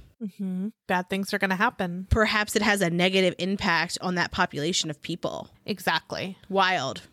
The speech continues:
Speaker 2: right? Like a wild notion. Let's treat people like humans.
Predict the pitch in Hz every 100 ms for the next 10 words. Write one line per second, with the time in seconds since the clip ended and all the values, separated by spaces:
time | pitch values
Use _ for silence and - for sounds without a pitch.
0 | - 165 170 190 190 180 185 196 190 185
1 | 180 - 170 151 151 190 - 202 180 180
2 | 175 175 175 180 175 - 208 - - -
3 | - -